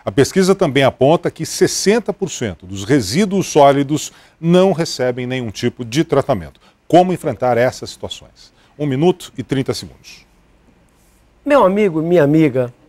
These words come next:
Speaker 2: veja, eles já estão há dezesseis anos governando o Acre. O passado já são eles, o futuro somos nós.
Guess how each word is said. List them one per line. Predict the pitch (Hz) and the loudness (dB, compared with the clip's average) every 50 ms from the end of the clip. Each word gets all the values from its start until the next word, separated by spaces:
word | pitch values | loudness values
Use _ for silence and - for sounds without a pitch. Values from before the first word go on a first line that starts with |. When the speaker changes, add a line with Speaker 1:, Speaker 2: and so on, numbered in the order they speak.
| _ _ _ - | _ _ _ -4
Speaker 2:
veja, | 214 262 269 233 196 151 190 - - _ _ _ _ | 2 4 4 4 4 2 -2 -8 -10 _ _ _ _
eles | - 311 302 254 | -2 -2 0 0
já | 240 240 | 0 0
estão | 202 - - - 196 190 196 190 - _ _ _ | 0 -2 -2 0 2 2 2 2 -2 _ _ _
há | - 180 | -10 -10
dezesseis | 170 160 175 170 143 170 175 - - - - 196 196 160 113 - 127 139 | -10 -10 -12 -6 -4 -4 -4 -4 -4 -2 0 0 0 0 -2 -4 0 4
anos | 185 202 214 220 226 247 247 247 254 240 - - - - _ _ _ _ _ _ _ - | 6 6 8 8 6 6 4 2 0 0 -4 -8 -20 -20 _ _ _ _ _ _ _ -4
governando | 160 175 165 156 135 147 165 165 | -2 -2 0 -2 -2 -4 -4 -4
o | 160 | -6
Acre. | 127 131 - _ - - _ _ _ _ _ _ _ _ _ _ _ | -6 -8 -10 _ -20 -20 _ _ _ _ _ _ _ _ _ _ _
O | - - | 0 2
passado | - - 156 - - - - 160 180 180 160 117 127 131 _ _ _ _ _ _ _ | 4 4 2 2 0 -2 2 2 4 2 2 -2 -8 -20 _ _ _ _ _ _ _
já | - 254 277 | -2 -2 0
são | 269 - 302 294 208 | 0 2 2 4 6
eles, | 208 240 233 202 156 - - - - _ _ _ _ _ _ _ _ _ | 6 6 6 4 0 -6 -12 -16 -20 _ _ _ _ _ _ _ _ _
o | - 185 | -4 -4
futuro | - - 139 - - 190 208 196 160 | -4 -6 -14 -8 -6 -4 -4 -4 -6
somos | - - 190 208 185 | -8 -8 -8 -8 -10
nós. | 131 110 123 131 131 135 127 - - - | -10 -8 -4 -2 -2 -2 -4 -6 -12 -20